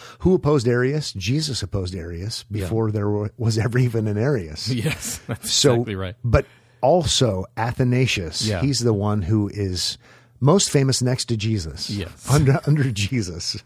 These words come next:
Speaker 1: Athanasius would have definitely quoted Jesus in Matthew twenty-eight. And, uh, but he's the guy that everyone knows about.
Speaker 2: Yep, that's
Speaker 1: He
Speaker 2: one you hear about.
Speaker 1: Yep, he would have come, a l-, he was a little bit of what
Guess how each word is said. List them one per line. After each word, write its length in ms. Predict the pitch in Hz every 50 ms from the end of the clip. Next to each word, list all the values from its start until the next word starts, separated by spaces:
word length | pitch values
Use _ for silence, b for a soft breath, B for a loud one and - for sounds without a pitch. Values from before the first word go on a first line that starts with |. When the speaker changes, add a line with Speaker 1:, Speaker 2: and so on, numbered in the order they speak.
| _ - B B B B B B
Speaker 1:
Athanasius 580 | - 131 143 - 160 143 139 139 - 139 120 -
would 160 | 117 117 113
have 100 | 113 101
definitely 320 | 92 120 107 - 123 113 95
quoted 300 | - 110 110 101 92 87
Jesus 460 | - 101 101 95 90 92 90 85 -
in 100 | 95 95
Matthew 240 | 92 87 87 92 90
twenty-eight. 800 | - - 90 87 - - 135 110 - - 147 - - - - _ _ B B B B B B B B
And, 300 | - 110 107 104 110 107
uh, 140 | 107 98 95
but 120 | 98 113
he's 240 | 101 92 143 160 131
the 80 | 120 131
guy 260 | 117 120 110 107 113
that 140 | 101 107 98
everyone 400 | 101 101 101 107 101 101 92 92 92
knows 240 | 95 95 104 101 123
about. 320 | 117 117 110 110 110 107
Speaker 2:
Yep, 160 | 110 107 107 -
that's 120 | - - 123
Speaker 1:
He 60 | 110
Speaker 2:
one 100 | 110 107
you 100 | 107 104
hear 140 | 92 98 87
about. 240 | 87 95 95 104 101
Speaker 1:
Yep, 200 | 98 95 - -
he 100 | 110 120
would 120 | 107 104
have 120 | 101 90 -
come, 280 | - 107 104 104 101 -
a 60 | 95
l-, 160 | 95 98 107
he 180 | 110 - - 123
was 160 | 117 110 98
a 40 | 101
little 460 | 101 98 101 104 - - 113 117 117
bit 160 | 107 107 117
of 160 | 107 104 92 92
what 220 | 95 101 98 -